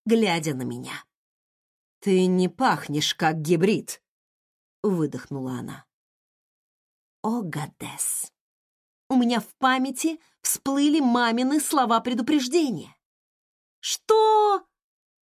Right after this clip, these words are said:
Я обратила ее слова в шутку, на сто процентов уверенная, что в любую секунду меня охватит пламя.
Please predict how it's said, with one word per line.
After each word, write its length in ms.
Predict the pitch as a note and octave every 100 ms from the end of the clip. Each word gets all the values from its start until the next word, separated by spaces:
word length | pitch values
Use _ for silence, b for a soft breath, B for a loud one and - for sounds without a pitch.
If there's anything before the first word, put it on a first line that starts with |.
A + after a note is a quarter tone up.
| _
Я 240 | F3 A3+ A#3
обратила 420 | G3+ A3+ B3+ C#4
ее 240 | B3 G#3+
слова 320 | A#3 B3 B3 C#4+
в 100 | -
шутку, 640 | - F#4 D#4 - D3+ - _ _
на 180 | C4 D#4
сто 320 | - - C4
процентов 600 | G#3+ F#3+ F#3 F3 D#3 D3+
уверенная, 680 | D3+ C#3 A#3+ C#4+ C#4+ C#4+ C#4 _ _ _
что 240 | - -
в 80 | C#4
любую 360 | C#4+ D4+ F#4+ E4+
секунду 760 | - C#4 - D4+ D4+ C#4 D4 _ _
меня 320 | D4+ D4+ D4+
охватит 600 | B3+ - D#3 C#3+ - - -
пламя. 400 | D3 D3 B2+